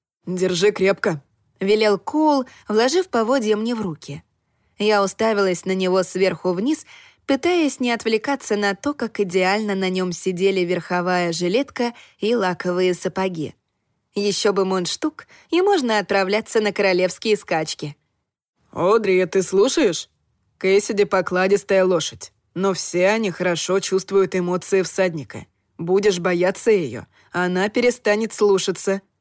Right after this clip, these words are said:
Speaker 1: Запомни, если Кэз вдруг понесет, и ты почувствуешь, что начинаешь падать, лучше брось поводья и хватайся за седло. Главное — удержаться. А сейчас поставь ноги сюда».
Speaker 2: Он взял меня за лодыжку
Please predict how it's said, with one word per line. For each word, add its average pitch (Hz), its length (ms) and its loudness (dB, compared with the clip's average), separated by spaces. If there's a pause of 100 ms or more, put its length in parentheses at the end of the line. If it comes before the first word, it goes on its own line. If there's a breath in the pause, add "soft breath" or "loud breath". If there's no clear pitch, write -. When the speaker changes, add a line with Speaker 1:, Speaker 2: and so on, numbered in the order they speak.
(120)
Speaker 1:
Запомни, 180 680 -2 (300)
если 190 440 0
Кэз 196 320 0
вдруг 190 420 0
понесет, 185 600 -2 (200 soft breath)
и 196 120 2
ты 202 120 0
почувствуешь, 185 720 0
что - 180 -2
начинаешь 190 640 -2
падать, 214 460 -2 (260)
лучше 185 420 -2
брось 190 360 0
поводья 196 500 0
и 190 80 4
хватайся 185 640 0
за 190 120 2
седло. 170 440 -2 (380)
Главное — 185 540 0
удержаться. 190 760 0 (480)
А 185 120 -2
сейчас 208 520 -2 (320)
поставь 202 540 0
ноги 196 340 -2
сюда». 147 400 -6 (640)
Speaker 2:
Он 285 200 2
взял 262 300 0
меня 214 260 0
за 208 120 2
лодыжку 269 580 0